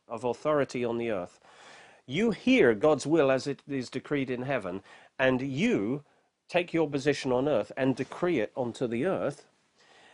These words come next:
That actually, you provide that authority, and that releases the angels of God and the Spirit of God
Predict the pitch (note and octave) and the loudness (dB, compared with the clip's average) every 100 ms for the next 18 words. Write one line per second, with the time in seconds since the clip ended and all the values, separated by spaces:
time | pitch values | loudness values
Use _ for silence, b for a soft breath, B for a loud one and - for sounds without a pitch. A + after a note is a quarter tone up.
0 | b A2 D3+ G3+ - G3 F#2+ - F#2 F2 | b 0 2 2 0 -4 -2 -2 -2 -2
1 | F2 G#2+ _ _ B2+ E3+ G#3 C3 C#3 C#3+ | -4 -6 _ _ -4 -2 2 2 4 2
2 | C3 B2 B2 - D3+ B2+ - F#2+ G2 A#2 | 2 0 0 2 2 2 0 -2 -2 -2
3 | A#2 D3 F3+ C3+ C#3 E3 - A#2 C3 B2+ | 0 0 0 0 0 -2 -6 -8 -2 0
4 | G3+ E3+ A2 G2+ E2+ G2 G#2+ B2+ G#2 G2+ | 0 0 -2 -4 -6 -2 0 0 -4 -6
5 | - - G3 G3+ G#2 F#2 E2+ G2+ | -8 -6 0 0 -2 -6 -4 -6